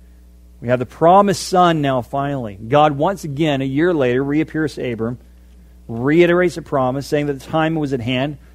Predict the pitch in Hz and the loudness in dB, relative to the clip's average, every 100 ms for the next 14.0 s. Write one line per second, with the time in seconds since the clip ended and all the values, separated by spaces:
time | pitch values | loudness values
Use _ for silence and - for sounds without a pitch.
0 | - 139 - 226 202 135 120 113 113 110 | -2 -2 0 2 2 2 0 0 -2 -4
1 | - 123 - 117 - 110 120 139 180 143 | -4 -6 -4 -10 -8 -10 -4 4 4 4
2 | 127 113 131 131 110 120 113 113 113 113 | -6 -6 -4 -4 -6 -4 -2 -2 -2 -6
3 | 101 98 110 147 - - - - 135 135 | -10 -10 -10 -12 -20 -20 -20 -2 -2 0
4 | 123 113 120 131 113 - 165 165 - 104 | -2 0 2 0 -2 -6 -4 -4 -6 -12
5 | 95 95 107 135 - - - - - - | -12 -12 -12 -14 -18 -20 -20 -20 -20 -20
6 | - 143 147 151 226 240 - 156 151 160 | -2 0 2 2 2 0 2 4 4 4
7 | 147 170 180 151 165 175 139 120 156 165 | 4 4 4 4 4 4 2 0 4 4
8 | - - 165 156 143 156 - - - - | 0 2 4 6 4 -2 -10 -20 -20 -4
9 | 151 160 147 160 117 151 208 160 170 175 | 0 2 0 -2 -2 0 0 0 -2 -2
10 | 165 139 170 165 151 147 127 131 120 135 | -4 -6 -6 -4 -2 -2 -4 -4 0 0
11 | 135 127 117 143 156 - 143 135 127 131 | 0 -4 -2 0 -2 -6 -2 -2 0 -2
12 | 131 127 127 127 127 120 123 123 127 123 | -2 -4 -4 -4 -6 -6 -6 -6 -8 -8
13 | - 135 120 120 113 110 120 110 107 - | -8 -6 -6 -6 -8 -2 0 0 -4 -10